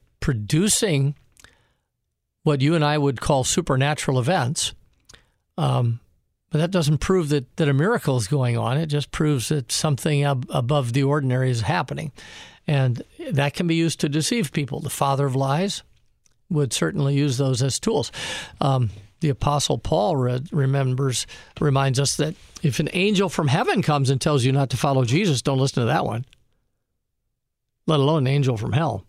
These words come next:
Um, so the understanding that the truth is found in whether it points you to God and his promises. The, the sign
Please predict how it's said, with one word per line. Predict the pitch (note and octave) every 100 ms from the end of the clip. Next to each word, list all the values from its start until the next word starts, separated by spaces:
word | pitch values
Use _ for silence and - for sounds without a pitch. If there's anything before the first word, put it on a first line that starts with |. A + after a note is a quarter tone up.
| - - - _ -
Um, | D3 A#2+ G2+ - - _ _ _ _ _ _ _ - -
so | - D#3+ D3 -
the | C3 D3
understanding | F3+ A#3 - F#3 F#3 D#3 C3+
that | C3 - - - _ _
the | C#3+ B2+
truth | - - - B3 B3+ E3+
is | D#3+ -
found | F3 E3 F3 D3+
in | C#3
whether | C#3 D#3+ D#3
it | -
points | - D#3+ D#3
you | D#3+
to | C#3 C#3+
God | B2+ C3 C3+ C3+
and | B2
his | C3 C3+
promises. | - - A#2 A#2 A2 - - - - - - - -
The, | C#3
the | - C3 B2
sign | - E3+ F3 G3+ G#3